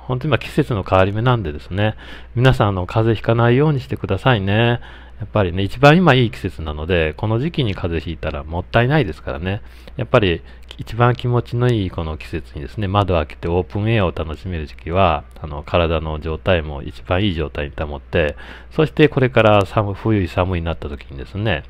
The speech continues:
あの、本当にいい状態で、あの、やれば風邪もひかないですしね、いう感じもしますしね。あの、パンデミックの関係もまた気温が低くなると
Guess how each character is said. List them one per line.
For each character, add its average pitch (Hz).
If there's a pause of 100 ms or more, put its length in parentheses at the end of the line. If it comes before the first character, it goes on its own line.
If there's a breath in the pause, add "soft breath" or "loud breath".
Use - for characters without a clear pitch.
(300 loud breath)
あ 85
の、 73
本 107
当 101
に 87
い 98
い 80
状 78
態 78
で、 67 (240)
あ 80
の、 76
や 73
れ 76
ば -
風 -
邪 117
も 120
ひ 113
か 117
な 135
い 98
で 78
す -
し -
ね、 104 (720 loud breath)
い 80
う 76 (100)
感 90
じ 78
も 78
し 87
ま 82
す -
し -
ね。 82 (580 loud breath)
あ 95
の、 82
パ 101
ン 104
デ 110
ミ 131
ッ -
ク -
の 98
関 85
係 87
も 82
ま 87
た 85
気 -
温 101
が 98
低 127
く -
な 92
る 78
と 78